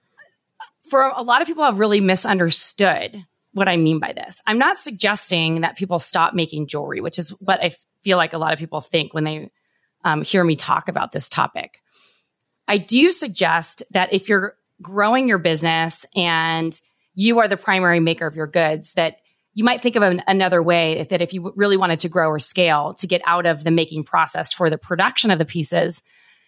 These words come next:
because I do think that from your creative genius, you need to be designing and developing your initial product lines. But there is a distinction between that.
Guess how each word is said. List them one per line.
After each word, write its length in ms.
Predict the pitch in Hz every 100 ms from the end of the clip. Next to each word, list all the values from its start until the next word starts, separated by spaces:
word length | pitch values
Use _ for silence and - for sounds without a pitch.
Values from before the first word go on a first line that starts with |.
| _ -
because 220 | 220 220
I 120 | 214
do 240 | - 254
think 260 | 269 220 190
that 180 | 180 - _ _ _ _
from 260 | - 202 185
your 240 | 180 185 185
creative 300 | 202 180 156
genius, 420 | 175 165 156 - _
you 180 | 190 185
need 120 | 180
to 60 |
be 120 | 170 170
designing 520 | 160 160 160 160 160
and 140 | 165
developing 600 | 160 160 156 165 156 156 175
your 100 | 160
initial 300 | 156 151 151
product 400 | - 151 - -
lines. 340 | - - - _ _ _ _
But 120 | 233
there 120 | 254 247
is 200 | 294 311
a 40 |
distinction 560 | 269 - 208 190 - 156
between 320 | 147 - 156
that. 240 | 113 98